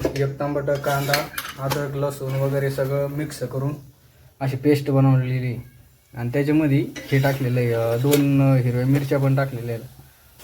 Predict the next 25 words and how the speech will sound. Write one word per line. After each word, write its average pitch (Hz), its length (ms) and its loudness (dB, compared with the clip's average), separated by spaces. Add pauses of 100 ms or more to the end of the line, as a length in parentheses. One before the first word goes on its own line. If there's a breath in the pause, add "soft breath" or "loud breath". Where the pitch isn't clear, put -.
(160)
चला 147 180 0 (1600)
बघू 135 300 -4
आता 120 180 -10
पुढं 131 280 -10 (240)
कशी 143 220 -4
रेसिपी 135 240 -4
होती, 120 220 -10
बघत 156 360 0
राहा 139 140 -2
शेवटपर्यंत 131 580 -4
व्हिडिओ, 123 300 -8 (1000)
कारण 131 220 -2
की 131 140 -4
रेसिपी 143 420 0
म्हणजे 135 280 0
आपला 143 380 -2 (1040)
नादच 135 420 -2
नाही, 123 140 -4
अशी 135 340 -4
रेसिपी 117 560 -4
करणार 110 300 -8
आहे 110 80 -10
आपली 110 220 -12
गावाकडची 131 600 -4
एकदम 117 200 -8